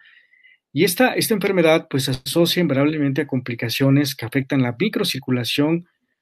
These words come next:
como por ejemplo la, la afectación de los riñones, de los ojos, eh, los nervios, y, eh, aquellos que afectan la macrocirculación, que se relaciona con problemas, eh,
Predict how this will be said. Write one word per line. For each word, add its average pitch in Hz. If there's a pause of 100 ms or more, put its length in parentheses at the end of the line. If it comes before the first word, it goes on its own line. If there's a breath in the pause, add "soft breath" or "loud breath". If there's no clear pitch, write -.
(320)
como 175
por 170
ejemplo 143
la, 127
la 127
afectación 120
de 151
los 120
riñones, 139
de 110
los 110
ojos, 156 (580 soft breath)
eh, 131
los 117
nervios, 143 (600 loud breath)
y, 143
eh, 180
aquellos 165
que -
afectan 147
la 131
macrocirculación, 139
que -
se -
relaciona 135
con 123
problemas, 135 (500)
eh, 139